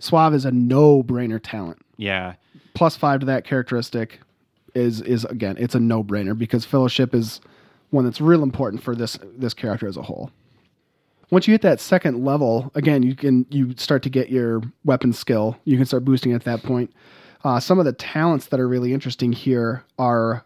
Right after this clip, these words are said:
Speaker 1: contortionist, which could let you really squeeze in or out of a tight situation. You know, if you could,
Speaker 2: Yeah.
Speaker 1: if there's a, a little opening in a wall that nobody can get through, and you don't have a halfling or a gnome with you.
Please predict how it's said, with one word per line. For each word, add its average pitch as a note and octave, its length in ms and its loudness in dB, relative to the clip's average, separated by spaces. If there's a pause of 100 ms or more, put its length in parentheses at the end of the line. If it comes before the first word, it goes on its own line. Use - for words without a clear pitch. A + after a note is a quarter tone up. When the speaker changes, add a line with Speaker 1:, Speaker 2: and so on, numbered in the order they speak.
Speaker 1:
contortionist, - 840 -2 (380)
which C3+ 160 2
could B2+ 160 2
let C3 160 2
you B2+ 400 4 (120)
really B2 460 4 (100)
squeeze C3 420 4
in B2+ 100 4
or A#2 100 4
out A#2+ 140 4
of A#2 80 -2
a A2+ 60 -2
tight A#2+ 240 -4
situation. A#2 720 0 (340)
You B2+ 140 2
know, A#2 120 2
if B2 140 -2
you B2 80 0
could, A#2 140 0
Speaker 2:
Yeah. G#2 180 4
Speaker 1:
if F#2 60 -4
there's B2 180 2
a, B2 220 -2 (560)
a A#2 40 0
little B2+ 480 2 (680)
opening D#3 380 4
in B2+ 60 4
a B2 60 2
wall C3 380 4
that B2 160 0
nobody C3 260 2
can B2+ 140 -2
get B2+ 120 -2
through, A#2+ 400 -2 (140)
and C#3 140 2
you C3 60 0
don't A#2 180 -4
have A#2 160 -6
a G#2+ 160 -2 (480)
halfling A2+ 520 -2
or G#2 120 -4
a G2 100 -8 (1040)
gnome A#2+ 340 6
with A2 180 -2
you. A2+ 240 -2